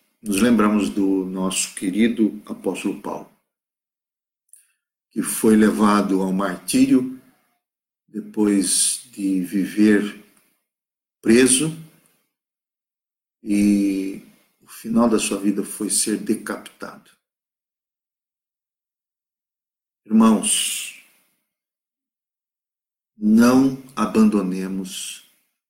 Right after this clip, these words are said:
a confiança. Não abandonemos, como nos diz o apóstolo, o escritor de Hebreus, a dizer que devemos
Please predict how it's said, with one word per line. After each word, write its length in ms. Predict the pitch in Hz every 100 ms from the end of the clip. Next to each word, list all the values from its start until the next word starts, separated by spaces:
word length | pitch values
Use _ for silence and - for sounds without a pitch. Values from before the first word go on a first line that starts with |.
| _ _ _ _
a 100 | -
confiança. 920 | - 104 95 - 98 92 90 - - - _ _ _ _ _ _ _ _ _ _
Não 420 | 113 117 131 139 127
abandonemos, 1160 | - 120 110 104 104 107 107 101 - - - _ _ _ _ _ _ _ _ _ _ _
como 200 | 107 110
nos 240 | 104 -
diz 420 | 107 110 - -
o 120 | 104
apóstolo, 920 | 98 - 107 101 - - 104 95 90 - _ _ _ _ _ _ _ 107
o 120 | 104
escritor 720 | - 107 104 107 127 127 110
de 120 | 95
Hebreus, 760 | 95 - 101 98 101 - - - _ _ _ _ _ _ -
a 60 |
dizer 300 | 95 92 107
que 80 | 104
devemos 480 | 98 101 104 101